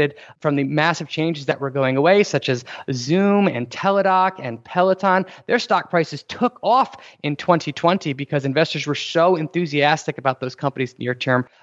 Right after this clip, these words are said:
growth prospects. But the bad thing is that exact process can happen in reverse. If investors as a group suddenly turn bearish or fearful about the stock and stock prices,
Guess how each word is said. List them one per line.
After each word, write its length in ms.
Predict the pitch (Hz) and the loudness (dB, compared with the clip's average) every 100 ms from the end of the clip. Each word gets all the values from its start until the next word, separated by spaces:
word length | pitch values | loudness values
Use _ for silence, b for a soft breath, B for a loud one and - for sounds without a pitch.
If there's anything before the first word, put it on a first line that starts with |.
| _ | _
growth 420 | - 151 190 - - | 2 4 2 0 -4
prospects. 540 | 123 - 139 139 - b b b _ _ | -4 -4 -8 -8 -10 b b b _ _
But 120 | - - | -4 -2
the 80 | |
bad 380 | 143 220 302 247 | 2 4 4 2
thing 220 | 196 190 | 2 2
is 240 | 190 196 160 | 2 -2 0
that 280 | 180 190 180 | 2 2 0
exact 540 | 147 156 214 233 - | -2 2 2 2 -2
process 560 | 202 247 277 202 190 - | 2 2 2 0 -2 -2
can 160 | 175 | -4
happen 500 | 151 185 185 190 190 - | 0 2 2 2 -2 -2
in 260 | 175 190 170 | -2 -2 0
reverse. 720 | 196 160 156 247 196 - - | 0 0 0 2 0 -4 -4
If 200 | 175 165 | -2 -2
investors 600 | 170 165 180 208 214 190 - | -4 0 0 2 0 -2 -2
as 240 | 165 180 165 | 0 2 0
a 80 | |
group 320 | 156 170 185 - | -2 -2 -4 -4
suddenly 480 | - 180 175 170 | 0 0 2 -2
turn 320 | 160 170 143 131 | -2 -2 -4 0
bearish 420 | 147 202 269 - B B | 2 4 4 0 B B
or 140 | - 139 | -2 -2
fearful 720 | - - 170 220 269 294 302 B | -2 -2 2 2 4 2 2 B
about 380 | - 156 165 165 | 0 4 4 2
the 240 | 165 151 147 | 2 0 -2
stock 380 | - 170 190 | 0 2 2
and 120 | 160 139 | -2 -4
stock 380 | - 165 - | 2 2 0
prices, 440 | - 170 190 220 | 0 2 2 -4